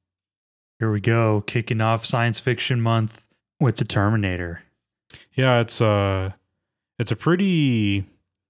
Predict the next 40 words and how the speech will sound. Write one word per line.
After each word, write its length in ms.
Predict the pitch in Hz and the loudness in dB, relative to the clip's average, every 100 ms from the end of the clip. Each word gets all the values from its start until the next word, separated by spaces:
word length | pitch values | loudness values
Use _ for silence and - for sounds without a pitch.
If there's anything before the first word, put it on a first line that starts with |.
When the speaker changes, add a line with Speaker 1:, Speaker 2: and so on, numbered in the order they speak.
| _ _ _ _ _ _ _ - | _ _ _ _ _ _ _ -2
Speaker 2:
enjoyable 580 | 123 104 107 113 117 | 0 2 4 4 4
film 440 | 98 - 107 110 113 | 0 0 0 0 -2
to 140 | - | -2
watch 500 | 95 90 95 127 - | -2 0 0 0 -2
just 180 | - 101 | -6 -2
right 120 | 104 104 | 2 2
off 100 | 101 | 0
the 80 | |
bat. 440 | 92 90 95 113 - - | -4 -4 -2 -4 -8 -10
Speaker 1:
It 60 | 107 | -4
definitely 340 | 104 107 98 | -2 0 0
Speaker 2:
Like, 60 | 95 | -2
Speaker 1:
is. 220 | 95 - _ _ | -4 -8 _ _
Speaker 2:
it, 240 | 117 110 135 | 0 0 0
it's, 400 | 113 - - 151 | -4 -4 -6 -2
it's 120 | 139 | 0
a 60 | |
science 360 | 127 147 143 131 | 2 4 2 2
fiction 360 | - 117 143 135 | 0 0 0 -2
film 540 | - 135 135 143 135 - | 0 2 2 2 -2 -2
with, 240 | 113 - | -2 0
like, 360 | 107 98 - - _ _ - | -2 -2 -6 -20 _ _ -6
a 80 | 127 | -4
bunch 300 | 113 117 117 | 0 -2 -2
of 100 | 113 | -6
action, 880 | 127 110 107 - - 110 104 104 101 _ _ - | 0 2 2 -4 -4 -2 -2 -4 -6 _ _ -8
like, 200 | 104 - | -8 -4
at 180 | 120 107 | -4 -4
the 80 | 110 | -4
beginning, 540 | 104 104 107 101 95 | -4 -2 0 -2 -4
so, 140 | 98 101 | -6 -6
like, 200 | 98 - | -6 -4
they 100 | 110 | -2
really 220 | 98 90 | 0 0
Speaker 1:
Yeah. 20 | |
Speaker 2:
get 220 | 98 98 - | -2 -4 -2
you, 80 | |
like, 180 | 98 92 | -2 -4
hooked 280 | - 101 - | -4 -6 -2
up. 280 | 104 117 | -4 -4